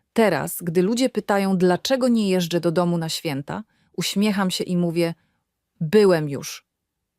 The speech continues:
i nie chcę wracać”. Bo rodzina to nie tylko krew. To ci, którzy się pojawiają, którzy słuchają, gdy mówisz, że boli, którzy przestają ranić, gdy zdają sobie sprawę, że to robią.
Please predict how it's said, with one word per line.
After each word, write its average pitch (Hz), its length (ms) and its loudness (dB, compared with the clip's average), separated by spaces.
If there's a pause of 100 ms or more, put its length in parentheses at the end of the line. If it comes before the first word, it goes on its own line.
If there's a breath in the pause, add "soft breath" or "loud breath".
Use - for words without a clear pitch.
(140)
i 226 120 4
nie 220 200 4
chcę 180 220 -4
wracać”. 156 600 -6 (800)
Bo 185 180 4
rodzina 233 380 2
to 247 120 -2
nie 220 160 4
tylko 175 320 0
krew. 151 240 -2 (720)
To 185 100 0
ci, - 440 -2 (420)
którzy 202 300 -2
się 190 120 -2
pojawiają, 165 680 -2 (640)
którzy 202 300 0
słuchają, 214 600 0
gdy 175 180 2
mówisz, 180 300 0
że 170 240 -2
boli, 156 420 0 (840)
którzy 208 320 0
przestają 220 540 0
ranić, 208 460 0
gdy 175 180 0
zdają 202 300 0
sobie 180 280 -2
sprawę, 180 440 0
że 170 120 -2
to 196 140 -2
robią. 170 460 0